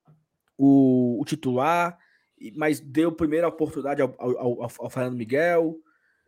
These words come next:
é, se ele julga que o João, que o Fernando Miguel falhou no, nos últimos dois jogos, alguma coisa que possa ter falhado, e ele prefere o João, eu não consigo dizer isso, entendeu?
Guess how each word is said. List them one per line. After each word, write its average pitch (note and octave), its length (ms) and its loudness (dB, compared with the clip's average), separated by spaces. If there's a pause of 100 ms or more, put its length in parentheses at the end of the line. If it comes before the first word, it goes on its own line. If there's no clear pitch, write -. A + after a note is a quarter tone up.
(100)
é, A#2+ 600 -10 (220)
se - 240 -6
ele F#3 200 -2
julga D#3 500 4
que D#3+ 160 0
o D#3 120 10
João, E3 200 2
que E3 120 -4
o - 20 2
Fernando D#3 240 0
Miguel D3 400 4
falhou D3 720 -4
no, C#3 400 -6
nos C3+ 240 -6
últimos C#3+ 320 -2
dois C3 180 0
jogos, C3 680 -2 (260)
alguma C#3 340 -8
coisa D3+ 360 -4
que - 80 -18
possa C#3 220 -10
ter C#3+ 100 -8
falhado, B2+ 800 -6 (440)
e C#3+ 140 4
ele D3+ 180 6
prefere C#3+ 380 -2
o C3+ 40 0
João, C3+ 380 -6 (100)
eu G#3 260 0
não G#3+ 220 -8
consigo A#3 440 -6
dizer A3 300 -2
isso, A3+ 320 -6
entendeu? F#3 280 -4